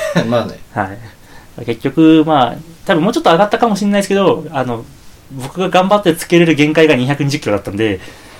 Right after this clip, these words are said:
Speaker 2: プレートの限界が来て終わったっていう。
Speaker 1: いやー。その、こうなんか競輪、こう石田マンのこの今までウェイトやってきた
Speaker 2: はい。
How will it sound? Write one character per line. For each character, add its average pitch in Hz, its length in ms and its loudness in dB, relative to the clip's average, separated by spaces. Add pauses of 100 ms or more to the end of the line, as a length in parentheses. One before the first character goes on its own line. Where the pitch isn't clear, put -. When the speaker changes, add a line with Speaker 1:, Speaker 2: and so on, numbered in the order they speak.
(300)
Speaker 2:
プ - 140 -2
レ 170 80 4
ー 180 60 0
ト 185 100 0
の 175 80 2
限 156 180 2
界 156 140 4
が 156 80 4
来 - 80 -12
て 113 60 4
終 98 80 -2
わ 101 80 -6
っ - 80 -12
た - 100 -2
っ - 60 -10
て - 180 -18
い 87 240 -14
う。 - 20 -16 (680)
Speaker 1:
い 185 80 -16
や - 120 -12
ー。 - 20 -12 (2500)
そ - 180 -10
の、 101 600 -6 (420)
こ - 100 -6
う 127 40 -2
な 123 80 0
ん - 20 -4
か 117 160 -8
競 151 240 2
輪、 147 800 -4
こ 127 120 -6
う - 20 0
石 127 180 0
田 170 80 2
マ 156 140 2
ン 104 100 -6
の 95 140 -6
こ - 100 -14
の 104 140 -10
今 123 160 -2
ま 127 100 0
で 101 200 -8
ウ 104 80 -12
ェ 120 80 -2
イ 120 60 -8
ト 120 80 -4
や 110 60 -2
っ - 40 -10
て - 120 -12
き - 80 -16
た - 340 -6 (180)
Speaker 2:
は 113 180 2
い。 95 80 -10